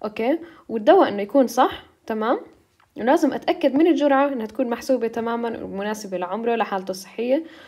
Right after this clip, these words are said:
ولازم تكون ياخدها بالوقت الصح وبالطريقة الصح، أوكي؟ ما بصير أنا كطبيب أفترض إنه المريض اللي قدامي عارف، لازم كل هاي المعلومات تكون included، ولازم أنا أكون متأكد منها مية بالمية لما بدي أصرف دواء، تمام؟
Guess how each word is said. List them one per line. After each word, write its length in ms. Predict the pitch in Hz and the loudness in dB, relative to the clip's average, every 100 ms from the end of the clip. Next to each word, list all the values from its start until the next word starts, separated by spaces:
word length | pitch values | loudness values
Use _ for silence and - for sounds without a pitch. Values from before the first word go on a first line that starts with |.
| - | -12
ولازم 340 | - 269 359 285 | 0 2 4 2
تكون 220 | - 233 | 2 0
ياخدها 380 | 220 311 254 208 | 0 -2 0 -2
بالوقت 360 | 196 254 - | 0 -2 0
الصح 380 | 339 - 330 320 | -2 0 -2 -2
وبالطريقة 500 | 233 277 269 247 240 | -4 -2 0 -2 -4
الصح، 280 | 185 - 160 - | -8 -10 -14 -10
أوكي؟ 280 | - 277 320 - _ _ _ _ _ _ - | -2 -2 -2 -10 _ _ _ _ _ _ 0
ما 100 | 269 | 0
بصير 280 | 247 247 233 | 0 -4 -4
أنا 140 | 226 | -6
كطبيب 480 | 220 214 214 269 269 | -8 -8 -4 -4 -4
أفترض 380 | 269 240 262 254 | -6 -4 -4 -4
إنه 160 | 220 | -8
المريض 340 | 202 208 226 202 | -6 -6 -6 -4
اللي 120 | 196 | -4
قدامي 280 | 190 208 175 | -4 -4 -6
عارف، 200 | 170 165 - - - | -8 -10 -18 -20 0
لازم 340 | 262 277 320 - | 2 4 2 0
كل 140 | 311 | 0
هاي 100 | 262 | 2
المعلومات 440 | 247 240 262 359 | 0 0 0 -2
تكون 260 | - 330 415 | 0 2 2
included، 640 | 269 262 277 294 349 349 | -2 -2 -2 0 0 -2
ولازم 360 | 233 262 277 262 | -2 0 2 0
أنا 240 | - 262 | 0 -2
أكون 160 | 254 277 | 0 0
متأكد 340 | 262 - 262 | 0 -2 -6
منها 200 | 233 233 | -6 -4
مية 180 | 233 233 | -4 -4
بالمية 220 | 202 214 | -4 -4
لما 180 | 214 196 | -4 -4
بدي 160 | 190 - | -4 -6
أصرف 240 | - 180 | -8 -12
دواء، 220 | - 160 - _ - - - - | -12 -14 -16 _ -20 -20 -20 -8
تمام؟ 300 | 220 220 | -2 0